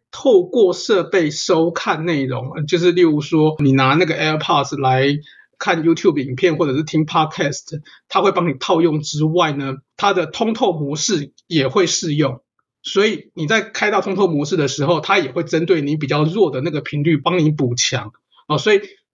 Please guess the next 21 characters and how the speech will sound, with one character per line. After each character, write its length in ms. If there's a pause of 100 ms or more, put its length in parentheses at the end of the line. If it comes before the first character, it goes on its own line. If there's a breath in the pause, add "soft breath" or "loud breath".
(140)
我 120
觉 100
得 60
这 100
是 180
一 60
个 760
C 300
P 160
值 160
最 220
高 200
的 140
一 60
个 100
选 260
项 240
啊， 120
因 100
为 100
AirPods 520